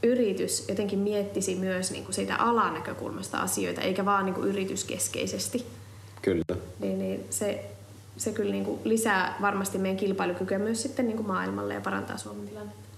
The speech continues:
Speaker 2: Kyllä. Onko sä kokenut, että toi vaikuttaminen alalla, niin onko se auttanut sua tavallaan myös niinku yritysmielessä tavallaan sillä, että onko teitä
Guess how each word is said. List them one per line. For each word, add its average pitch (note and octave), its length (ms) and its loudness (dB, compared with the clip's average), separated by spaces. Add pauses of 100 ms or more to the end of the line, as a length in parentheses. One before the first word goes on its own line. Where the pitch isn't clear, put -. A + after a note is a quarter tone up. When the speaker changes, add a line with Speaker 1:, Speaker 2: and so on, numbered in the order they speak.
(120)
Speaker 2:
Kyllä. F#2+ 240 4 (320)
Onko A2+ 100 4
sä D3+ 60 2
kokenut, C#3 260 4
että G#2 100 0
toi G#2 140 4
vaikuttaminen F2+ 540 2
alalla, D#2+ 420 2 (160)
niin C#2 240 0
onko E2+ 120 0
se F2 120 0
auttanut E2 360 0
sua - 180 0
tavallaan D#2 380 0
myös D#2+ 260 0
niinku E2 200 0
yritysmielessä C#2 720 0
tavallaan C#2 320 0
sillä, - 260 0
että - 140 -2
onko - 180 -2
teitä - 240 0